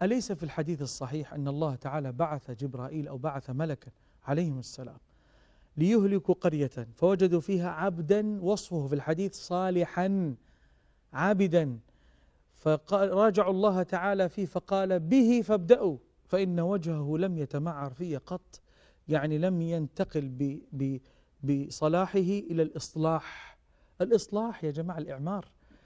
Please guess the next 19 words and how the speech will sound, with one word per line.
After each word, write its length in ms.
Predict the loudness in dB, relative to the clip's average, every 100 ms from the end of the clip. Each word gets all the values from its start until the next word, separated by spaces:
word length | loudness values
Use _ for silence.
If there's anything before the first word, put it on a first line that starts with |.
| _ _
فرمضان 580 | 4 4 6 4 4 2
هو 360 | 4 4 2 0 _ 0
تطبيق 520 | 0 2 0 2 2
للثنائيتين 1000 | 2 2 -2 -2 -2 0 0 2 -2 -2
الصلاح 520 | -8 -8 -6 -6 -6
والإصلاح. 720 | -8 -8 -14 -8 -8 -8 -14 _ _ -20 -20 -20 _
بالعكس، 760 | 6 6 6 -2 -6 -12 -12 -14 -8
التمركز 840 | -8 2 4 4 2 4 2 2
في 140 | -2 -2
مسألة 400 | -2 -2 -2 -2
الإصلاح 540 | -2 -6 -10 -4 -4 -2
في 120 | -6
رمضان 360 | -4 -4 -4 -4
هو 140 | -4
الواجب. 420 | -2 -2 -2 -6 -10 _ _ _
ترى 180 | 2 2
رمضان 380 | 2 2 2 2
ليس 220 | 2 0
فقط 280 | -8 -8